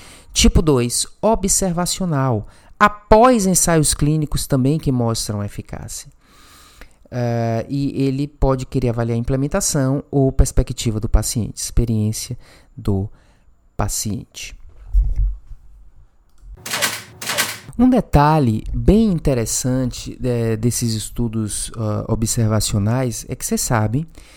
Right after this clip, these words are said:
que eles sofrem de efeito de confusão, ok? Eles são observacionais. Se eu tô comparando tratamento e não tratamento, vai ter efeito de confusão pela confusão por indicação. A indicação do médico é algo que,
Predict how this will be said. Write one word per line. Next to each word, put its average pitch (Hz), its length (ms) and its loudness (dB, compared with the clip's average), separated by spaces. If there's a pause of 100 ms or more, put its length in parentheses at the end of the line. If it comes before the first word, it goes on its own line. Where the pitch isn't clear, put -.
(240)
que - 100 0
eles 196 180 -2
sofrem 123 440 0
de 151 120 -2
efeito 117 360 -4
de 120 80 -8
confusão, 131 480 -2 (500)
ok? 135 360 -2 (280)
Eles 120 180 -4
são 107 200 -6
observacionais. 135 800 -4
Se - 100 -4
eu 117 40 -4
tô 135 100 0
comparando 110 480 -2 (960)
tratamento 117 640 2
e 107 40 4
não 104 140 2
tratamento, 143 640 2
vai 180 180 2
ter 147 160 0
efeito 131 360 0
de 135 100 -4
confusão 185 480 2
pela 214 340 6
confusão 175 600 2
por 170 320 4
indicação. 160 1300 4
A 117 80 2
indicação 127 520 2
do 165 140 2
médico 147 600 2
é 160 80 2
algo 139 380 2
que, 127 460 0